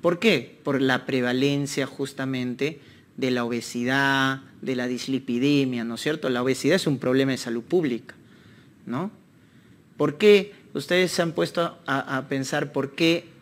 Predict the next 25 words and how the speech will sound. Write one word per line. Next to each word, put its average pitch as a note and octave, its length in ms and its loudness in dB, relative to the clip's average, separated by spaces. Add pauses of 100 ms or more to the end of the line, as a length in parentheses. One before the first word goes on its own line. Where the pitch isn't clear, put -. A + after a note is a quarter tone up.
(160)
al C#3+ 200 0
inicio E3 500 4
de C#3 80 4
la B2+ 180 0
pandemia D#3 520 2
de C3+ 160 2
coronavirus C3+ 800 0 (760)
no D3+ 160 -2
sonaba D3 400 0
mucho D3 300 0
la C3+ 100 2
obesidad? C3 480 -2 (560)
Porque C3+ 260 -4
en C#3+ 120 -2
China D3+ 440 0
la B2+ 160 -4
prevalencia C#3+ 520 0
de C#3 80 2
obesidad C3+ 240 0
es D3 80 -2
baja, - 260 -4 (1000)
cuatro, C#3 760 2 (680)
cinco E3 340 0
por C3+ 140 -2
ciento. C3+ 280 -6